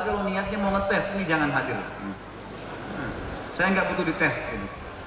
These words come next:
Anda kalau mau tes, tes anak-anak S D sana, gitu kan. Salah orang, gitu. Jadi jangan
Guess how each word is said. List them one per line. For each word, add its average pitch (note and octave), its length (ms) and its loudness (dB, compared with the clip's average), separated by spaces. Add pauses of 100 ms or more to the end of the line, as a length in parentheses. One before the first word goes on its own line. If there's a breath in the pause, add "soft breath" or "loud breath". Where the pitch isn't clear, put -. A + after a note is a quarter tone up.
Anda D#3+ 160 2
kalau E3 240 6
mau E3 160 2
tes, F#3 240 2
tes F3+ 160 0
anak-anak D3+ 400 4
S D#3 160 0
D C#3+ 80 4
sana, A#2+ 320 2
gitu G#2+ 160 -2
kan. A2+ 80 -2 (640)
Salah D3 240 6
orang, C#3+ 240 8
gitu. D#3+ 320 2
Jadi E3+ 80 2
jangan E3+ 200 2